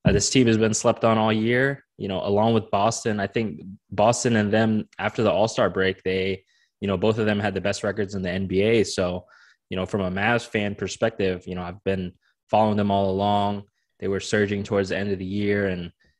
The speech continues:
you know, I was texting my friends. I was like, "I wish the playoffs could start now," because they were definitely in form. They were playing well. And then obviously, you know, at the end, the last game of the season, probably the last play that Luka's in, he, he pulls, like, his calf and,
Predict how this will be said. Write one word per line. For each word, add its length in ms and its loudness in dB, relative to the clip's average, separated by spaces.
you 80 -4
know, 100 0
I 20 2
was 140 0
texting 300 -2
my 100 0
friends. 320 0
I 40 0
was 100 -2
like, 100 -2
"I 60 -2
wish 180 -2
the 80 -6
playoffs 320 -2
could 120 -8
start 260 -4
now," 340 0
because 640 -4
they 100 -4
were 140 4
definitely 380 0
in 80 -6
form. 340 -4
They 100 0
were 80 0
playing 340 -2
well. 480 0
And 120 -2
then 140 0
obviously, 460 0
you 120 -2
know, 140 -2
at 100 -4
the 120 -4
end, 180 -4
the 80 -4
last 340 -2
game 200 -2
of 60 -6
the 60 -8
season, 560 -4
probably 280 -2
the 100 -4
last 340 -2
play 120 2
that 140 -2
Luka's 360 0
in, 140 -2
he, 100 -4
he 140 -8
pulls, 320 -4
like, 160 -4
his 140 -8
calf 520 -2
and, 180 -10